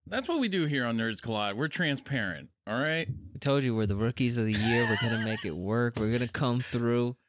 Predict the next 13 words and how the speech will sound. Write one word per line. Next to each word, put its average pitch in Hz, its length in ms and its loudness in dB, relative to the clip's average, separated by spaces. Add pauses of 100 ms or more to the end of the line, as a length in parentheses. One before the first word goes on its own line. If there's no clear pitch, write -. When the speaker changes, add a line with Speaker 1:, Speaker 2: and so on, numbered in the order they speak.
(260)
Speaker 2:
<laughs> 151 100 0 (3500)
We're 175 120 6
almost 180 420 2
to 151 80 4
episode 147 520 2
ten, 175 340 2
man. 127 320 4 (160)
We're 143 140 2
almost 170 560 2
there. 190 200 2
Speaker 1:
It, 151 380 0
it's 185 240 -2
like, 320 280 0